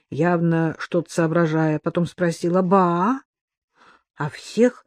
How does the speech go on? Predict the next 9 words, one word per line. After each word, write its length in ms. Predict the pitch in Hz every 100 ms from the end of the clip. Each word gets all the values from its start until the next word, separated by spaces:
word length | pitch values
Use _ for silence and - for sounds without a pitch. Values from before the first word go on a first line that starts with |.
| _ _
плохих 560 | - 233 262 - 226 180
в 80 | -
тюрьму 400 | 285 330 320 226
сажают?» 760 | - 226 240 196 151 - - _ _ _ _ _ _ _
«Всех, 500 | - - 202 240 220
рыбонька 720 | 185 208 226 240 226 233 214 240
моя, 280 | 214 180
всех». 680 | 120 - 123 135 127 - - _ _ _ _ _ _ _ _ _ _ _ -
«Тогда 540 | 233 208 214 262 269